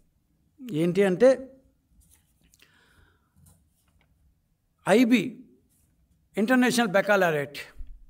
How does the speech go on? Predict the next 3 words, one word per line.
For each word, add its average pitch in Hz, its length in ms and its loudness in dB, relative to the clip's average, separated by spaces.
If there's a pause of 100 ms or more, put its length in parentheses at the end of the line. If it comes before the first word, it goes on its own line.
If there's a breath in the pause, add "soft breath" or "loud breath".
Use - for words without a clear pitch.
(480)
ఇదొక 190 540 -2 (960)
జెనీవా, 208 580 0 (240)
స్విట్జర్లాండ్‌లో 208 920 -2